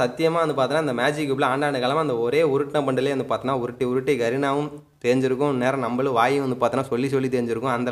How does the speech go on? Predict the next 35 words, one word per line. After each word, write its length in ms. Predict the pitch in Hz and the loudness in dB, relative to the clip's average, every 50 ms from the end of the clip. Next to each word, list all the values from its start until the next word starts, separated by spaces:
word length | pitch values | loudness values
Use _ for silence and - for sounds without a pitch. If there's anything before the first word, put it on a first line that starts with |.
| 120 | 2
லெவலில் 220 | 123 123 123 120 127 | 2 2 2 2 0
தான் 80 | 127 127 | 0 -2
வந்து 120 | 117 - | -2 -4
பார்த்தோன்னா 260 | 117 107 113 123 123 117 117 | -4 -4 -2 -2 -2 -2 -2
இருக்கும். 260 | 127 123 127 131 120 - - - - _ - 127 | -2 -2 -2 -4 -6 -6 -12 -18 -20 _ -12 -6
ஓகேவா? 300 | 117 - 147 139 - - - - - - - - - - - _ - | -2 0 2 2 2 2 0 -2 -12 -16 -16 -18 -20 -20 -20 _ -6
So 60 | 123 120 123 123 | -2 2 2 4
அந்த 180 | 139 156 175 175 | 4 2 2 2
மாதிரி 140 | 170 165 160 165 | 2 2 4 4
தாங்க 180 | 175 185 180 175 | 4 4 4 4
இந்த 160 | 156 143 131 127 120 | 2 4 4 4 4
ரிவார்ட்ஸ் 300 | 131 139 147 143 135 - 127 | 4 4 4 4 2 2 0
எல்லாம். 180 | 123 123 123 110 104 - - 127 | 0 0 0 -2 -4 -6 -2 2
"இதெல்லாம் 260 | 131 147 170 185 170 151 | 4 6 6 6 6 4
எதுக்குடா 280 | 147 165 170 160 156 143 135 - | 2 2 4 6 6 6 4 4
தரீங்க, 260 | 127 131 127 127 123 117 - | 2 2 2 2 2 0 0
குப்பையில 240 | 131 127 185 180 160 | 0 0 2 2 2
தூக்கி 140 | 143 135 127 123 | 2 0 -2 0
போடுங்கடா" 260 | 127 123 123 123 120 117 | 0 0 0 2 0 0
அப்படின்ற 280 | 113 117 120 113 117 117 117 | 0 -2 -2 -2 0 0 0
மாதிரி 140 | 131 135 131 117 | 2 2 4 2
எனக்கே 220 | 120 123 120 127 123 | 2 0 2 0 0
இருக்குது. 260 | 113 110 110 131 170 185 180 - - - - - | 0 2 4 4 4 4 2 -6 -14 -2 4 6
அதுக்கப்புறம் 300 | 139 156 165 190 196 185 | 6 8 8 6 6 6
இந்த 100 | 160 151 | 6 4
ஒரு 80 | 147 147 | 4 4
ஃபீமேல் 280 | - 220 233 233 190 151 | 2 2 4 4 4 4
பண்டில் 200 | 151 147 139 131 | 4 2 2 2
கொடுத்தானுங்க 340 | 139 147 143 135 135 127 113 | 2 2 2 2 2 2 0
பார்த்தீங்களா, 320 | 113 104 113 110 107 113 123 123 117 | -2 -2 -2 0 2 4 4 4 4
இது 80 | 117 117 | 2 2
ஒரு 80 | 113 113 123 | 2 2 2
மேல் 160 | 143 180 202 190 | 2 2 2 2
பண்டிலாக 260 | 175 160 151 143 131 | 2 2 4 4 4
கொடுத்தா 220 | 135 135 139 127 | 2 0 0 0